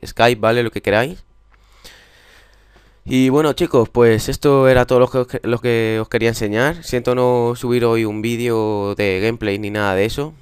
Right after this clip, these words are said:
pero bueno, me apetecía enseñaros, ¿vale? Así que mañana os recompa-, os recompensaré con un vídeo bastante bueno, en mi opinión.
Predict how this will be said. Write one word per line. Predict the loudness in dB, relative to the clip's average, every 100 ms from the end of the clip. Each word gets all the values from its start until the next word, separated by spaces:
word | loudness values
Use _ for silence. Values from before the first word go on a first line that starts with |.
| -4
pero | -2
bueno, | 0
me | -2
apetecía | -4 -2 -2 -2
enseñaros, | -4 -6 -2 -2
¿vale? | -2 -4 -4 -12 _ _ _ _ _ _ _ _ -8
Así | -6 -2
que | 0
mañana | 0 0 0 2 2 0
os | 0
recompa-, | -2 -6 -2 -2 -2
os | -6
recompensaré | -6 -8 -6 -6 -2 -2
con | 0 -6
un | -6
vídeo | -4 -2 -2
bastante | -2 -6 -4 -2
bueno, | -2 -4
en |
mi | -6
opinión. | -8 -6 -6 -8